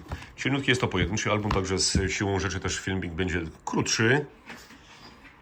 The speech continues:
Wydawnictwo Ongryz. A dlaczego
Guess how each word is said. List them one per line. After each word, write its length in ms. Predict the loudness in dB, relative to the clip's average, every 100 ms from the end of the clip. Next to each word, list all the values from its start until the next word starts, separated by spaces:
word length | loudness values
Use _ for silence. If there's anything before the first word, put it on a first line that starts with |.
| -20 -20 -20 -20 -20 -20 -20 -20 -6
Wydawnictwo 680 | 2 4 2 0 -6 -6 -4
Ongryz. 840 | 0 2 4 6 6 4 2 -2 -8 -6 -4 -4 -8 -18 -20 -20 -20 -16 -16 -16 -14 -4
A 120 | -2
dlaczego 960 | 0 -2 -2 0 2 2 2 4 6